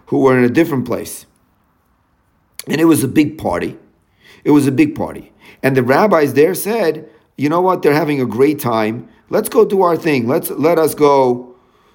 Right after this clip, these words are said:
and study Torah." 'Cause it's, it, the, the party is a little bit, I guess the party was a little bit extravagant, a little bit out of hand.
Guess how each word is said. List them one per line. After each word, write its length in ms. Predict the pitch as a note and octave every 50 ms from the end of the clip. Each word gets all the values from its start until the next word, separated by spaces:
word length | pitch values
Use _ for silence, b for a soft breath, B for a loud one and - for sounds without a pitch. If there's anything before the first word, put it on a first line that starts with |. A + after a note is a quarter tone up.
| b b -
and 120 | B2 A#2+
study 300 | - - C3+ B2+ A#2+ A#2
Torah." 380 | G#2 - A2 G#2 F#2+ E2 D#2 - - _
'Cause 200 | - A#2 A2 G#2
it's, 260 | A2+ A2 - - - B2+
it, 160 | A#2+ G2+ -
the, 100 | C3 B2+
the 140 | B2 B2+ A#2+
party 340 | - C#3 D#3 D3+ C#3+ C#3
is 120 | C3 A#2+ -
a 60 | A#2+
little 200 | B2 C3 C3 B2+
bit, 340 | A2 B2+ B2 B2 B2 - b b b b b b b b b b b
I 80 | G#2+ A2+
guess 200 | A2 C#3 C3+ B2+
the 120 | - A#2+
party 260 | G2+ B2+ B2+ B2+ B2
was 160 | A#2+ A#2 G#2 A2+
a 40 |
little 200 | A#2 A#2 A#2 A2+
bit 120 | G#2 G#2+ A#2
extravagant, 720 | A2+ - - - D#3+ D#3+ D#3+ D#3 D3+ C#3+ C#3+ C#3 C3+ B2+
a 40 | C3
little 220 | B2+ C3 B2+ B2
bit 100 | B2 B2+
out 120 | B2 A#2 A#2
of 80 | -
hand. 460 | - E3 D#3+ D3+ D3 D3 C#3+ C3 -